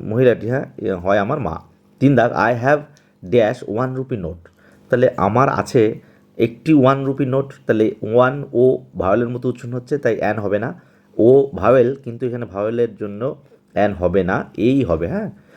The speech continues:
তাহলে "I have a one rupee note", আমার একটি এক টাকার নোট রয়েছে, ঠিক আছে। উম, তারপরে দেখো চার দাগ, "You can have dash egg every, every day", "You can have an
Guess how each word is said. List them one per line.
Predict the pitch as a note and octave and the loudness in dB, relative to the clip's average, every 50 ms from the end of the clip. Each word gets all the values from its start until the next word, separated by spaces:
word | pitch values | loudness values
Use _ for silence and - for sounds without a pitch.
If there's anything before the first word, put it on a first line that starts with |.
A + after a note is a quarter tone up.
| - - - - | -20 -16 -6 0
তাহলে | - A2 F#2+ | 2 4 4
"I | - F#2+ G#2+ A#2 A#2+ B2 | 4 4 2 2 2 2
have | C3+ C#3 C3+ C#3+ - A2 | 2 0 0 -2 -2 0
a | A2+ C#3 - - G2 F#2+ F#2 | 0 2 2 0 -2 -2 -2
one | F2+ F2 F2+ | -4 -4 -6
rupee | F2 F2 F#2 F2 | -6 -6 -4 -2
note", | F#2 F2+ E2+ - - - - - | -2 -2 -4 -4 -8 -20 -16 -12
আমার | E2+ F2 F2 F#2 | -8 -4 -4 -4
একটি | F#2+ F2+ - - C#3 C#3+ | -4 -4 -6 -6 -4 -4
এক | - F2 - - - | -4 -4 -6 -6 -8
টাকার | G2+ F#2 A2+ B2+ D#3 F3+ - - _ - - _ _ _ - | -6 -4 -4 -4 -4 -6 -10 -18 _ -20 -20 _ _ _ -4
নোট | G2+ G2+ G2+ G2 F2+ - - | 0 2 2 2 2 2 0
রয়েছে, | F2+ E2+ E2 D#2+ - - - - - _ - | 2 2 2 0 -2 -6 -12 -12 -10 _ 0
ঠিক | D3+ F3+ | 2 2
আছে। | A#3+ - - - - - - - - - - - _ _ _ _ - | 2 2 0 -4 -8 -10 -16 -20 -20 -20 -20 -20 _ _ _ _ -6
উম, | G#2 G2 F#2 F2+ F2 | -4 -2 0 0 2
তারপরে | E2+ A#2+ A2+ A#2+ C#3 C#3 | 2 2 4 4 4 4
দেখো | C3+ C3+ C3 C#3+ | 4 2 2 0
চার | C#3+ C#3+ A#2+ G#2+ G#2 | 0 0 0 0 2
দাগ, | A2 C3 C#3 C#3 C#3+ | 0 -2 -2 -2 -6
"You | - A#2+ C3 | -6 -4 -4
can | C#3 C3 C3+ - C3 B2+ B2 | -4 -4 -2 -2 -2 -2 -2
have | G#2+ G#2+ A#2+ A2 G#2+ A2+ B2+ A2 F2 E2 | -2 -2 -2 -2 -2 -4 -6 -8 -2 0
dash | G#2+ G#2 A#2 A#2+ - - - | 2 2 2 0 -4 -8 -4
egg | G#2+ B2 A2+ G2+ F#2+ F2+ | -4 -2 -2 -2 -2 -4
every, | D#2+ D#2 E2+ F#2+ G2+ G2+ - - _ _ _ - E2 F2+ | -4 -4 -10 -10 -10 -10 -12 -14 _ _ _ -6 -4 -4
every | F2 F#2 F#2 E2 | -4 -4 -6 -6
day", | E2 D#2 - - _ _ - - - - - - - _ - | -6 -6 -8 -8 _ _ -20 -20 -20 -20 -20 -20 -10 _ 4
"You | B2 C#3 C3 | 4 4 4
can | C#3 D3+ C#3+ C3+ | 4 2 2 2
have | A2+ A2 C3 C#3+ B2+ A#2 - - | 2 2 0 0 0 -4 -6 -6
an | G#2+ G#2+ G2+ | -4 -4 -4